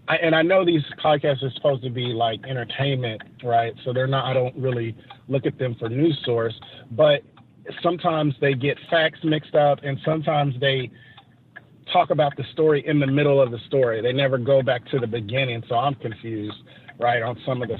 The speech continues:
stuff. So I really appreciate you guys for doing that, and I know it's hard work, and I, and it just, it,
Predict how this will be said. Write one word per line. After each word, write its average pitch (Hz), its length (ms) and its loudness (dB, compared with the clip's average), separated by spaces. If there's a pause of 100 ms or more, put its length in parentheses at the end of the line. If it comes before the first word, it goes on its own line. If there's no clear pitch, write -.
stuff. 117 320 -2
So 135 140 2
I 139 120 4
really 151 380 4
appreciate 131 640 0
you 139 80 -2
guys 120 380 2 (180)
for 120 100 -4
doing 120 400 -2
that, 104 280 -4
and 120 120 -4
I 127 60 -2
know 131 220 2
it's 123 140 0
hard 120 260 0
work, 117 340 0
and 113 140 -6
I, 113 100 -2 (400)
and 131 140 0
it 135 120 0
just, 135 260 0 (520)
it, 143 180 -2